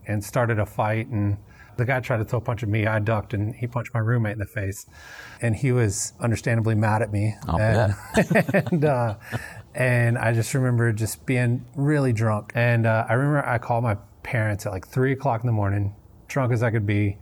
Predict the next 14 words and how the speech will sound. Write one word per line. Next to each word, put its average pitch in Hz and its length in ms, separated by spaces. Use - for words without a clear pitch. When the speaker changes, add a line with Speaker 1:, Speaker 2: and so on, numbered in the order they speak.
Speaker 2:
Now, 110 120
where 131 160
did 120 100
all 107 160
this 95 160
happen? 82 500
Speaker 1:
In 123 140
Grand 117 260
Forks, 113 300
North 113 160
Dakota. 107 560
Yep, 117 220
I'm 120 180
probably, 113 800